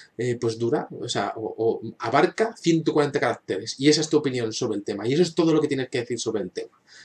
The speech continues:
¿no? Y no has organizado una, como hubiera hecho a lo mejor en los años ochenta, pues un pequeño club, hubieras hablado a lo mejor por teléfono con tus amigos sobre esto, no, has lanzado un tweet anónimo, ¿no? Eh, y posiblemente cobarde,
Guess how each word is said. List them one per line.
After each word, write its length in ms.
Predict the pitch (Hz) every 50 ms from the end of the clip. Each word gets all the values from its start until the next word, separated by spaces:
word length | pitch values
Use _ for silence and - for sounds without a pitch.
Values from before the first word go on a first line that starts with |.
| _ _ -
¿no? 220 | 123 156 190 - - - - 127 -
Y 120 | 139 135
no 160 | 131 135 156
has 100 | 175 180
organizado 580 | 185 170 175 170 160 156 165 151 151 160 156 151
una, 920 | 151 147 143 143 139 139 135 135 131 131 131 127 123 127 123 120 120 117 - - - - _
como 180 | - 127 127
hubiera 160 | 127 147 147 147
hecho 140 | 147 156
a 20 | 151
lo 60 | 139
mejor 160 | 131 - 147
en 40 | 135
los 100 | 127 135
años 160 | 131 127 123
ochenta, 640 | 131 151 - 151 147 139 127 - 139 131 135 135 - - - _ -
pues 100 | 131 127
un 100 | 147 143
pequeño 360 | 151 147 147 143 139 131 120
club, 380 | - 160 165 151 147 - - - _ - - _ -
hubieras 360 | 120 120 131 131 131 131 151
hablado 480 | 131 123 139 139 135 127 127 123 110
a 40 | 123
lo 80 | 123 123
mejor 220 | 120 147 139 -
por 140 | - 135 123
teléfono 400 | - 131 135 135 - 135 131 117
con 140 | - 127 120
tus 140 | 127 120 123
amigos 280 | 123 127 117 120 110
sobre 240 | - 117 113 107 104
esto, 240 | 104 - - 110 - -
no, 260 | 127 147 180 185 - _ - - - _ _ -
has 320 | - 117 127 - - -
lanzado 600 | 123 127 123 123 123 127 123 120 123 117 117 120
un 140 | 127 123 120
tweet 260 | - 123 120 117 - - - _ _ -
anónimo, 720 | 113 113 117 135 156 180 202 208 208 208 214 226 233 - _ - - - - _ -
¿no? 360 | 120 135 156 190 214 208 - _ -
Eh, 340 | - 120 117 113 110 110 107 104 - - _ -
y 80 | - 120
posiblemente 600 | - - - 151 165 170 135 123 113 107 110 -
cobarde, 460 | - 139 113 120 156 175 202 220 -